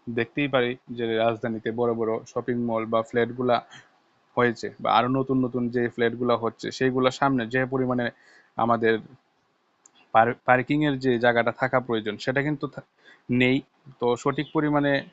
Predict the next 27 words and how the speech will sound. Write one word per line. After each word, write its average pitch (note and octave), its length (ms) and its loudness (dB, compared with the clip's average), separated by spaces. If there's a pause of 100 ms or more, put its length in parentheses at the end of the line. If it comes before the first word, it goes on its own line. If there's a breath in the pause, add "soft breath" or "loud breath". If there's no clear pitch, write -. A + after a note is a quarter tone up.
(300 soft breath)
যে A#2+ 240 0 (1080)
জায়গার B2+ 420 4
প্রয়োজন, A#2 400 0 (460 soft breath)
সেটা C3 240 0
কিন্তু C#3+ 260 0
নেই। B2+ 200 2
সেই C#3+ 240 0
জন্য C#3+ 260 0
কিন্তু B2+ 320 -2
যানজটের C3 640 2
যে B2 120 -2 (420)
সমস্যাটা, C3+ 520 -2 (420 loud breath)
এটা B2 200 4
থেকেই C#3 440 -2
গেছে। C#3 260 -2 (140)
এবং B2+ 260 -2
আমাদের C3 400 0
যে D3+ 160 0 (240)
কর্মী D#3 280 2
স্বল্পতার C3 460 -2
কারণে B2+ 320 0
সেই C3 240 -4 (200)
যে A#2+ 160 -2 (460 soft breath)
সমস্যাগুলো, C3+ 600 -2
সেগুলো C3+ 380 -2
কিন্তু C#3 220 -2
নিয়ন্ত্রণে C#3 560 0